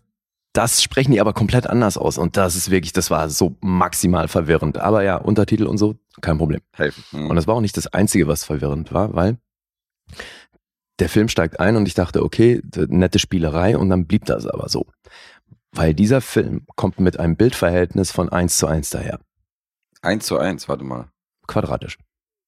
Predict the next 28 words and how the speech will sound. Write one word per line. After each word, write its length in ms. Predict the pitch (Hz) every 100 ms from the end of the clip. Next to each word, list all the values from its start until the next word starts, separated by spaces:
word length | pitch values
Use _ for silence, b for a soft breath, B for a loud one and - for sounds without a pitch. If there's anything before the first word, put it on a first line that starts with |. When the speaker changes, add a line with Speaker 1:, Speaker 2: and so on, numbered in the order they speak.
| _ -
Speaker 1:
Und 80 | 87
Speaker 2:
Okay, 80 |
Speaker 1:
zwar 120 | 90 87
Speaker 2:
aber 80 | 71
Speaker 1:
in 120 | 85 95
der 80 |
Speaker 2:
richtig 20 | 92
Speaker 1:
Mitte 200 | 101 104
des 100 | -
Speaker 2:
quadratisch. 200 | 80 76
Speaker 1:
Bildes. 180 | 82 - _ _ _ _ _ _ _
Speaker 2:
Das 120 | -
heißt, 160 | 104 -
oben 200 | 92 92
und 80 |
unten 180 | 80 82
hast 140 | 82 80
du 40 |
auch 40 | 80
nochmal, 300 | 76 69 64
äh, 260 | 58 65 65 _ _ _ _ _ _ _ _ _ _
hast 160 | - 82
du 40 | 87
auch 60 |
nochmal 280 | 82 76 69
schwarz? 300 | - 65 -
Speaker 1:
Nee, 120 | 160
nee. 160 | 180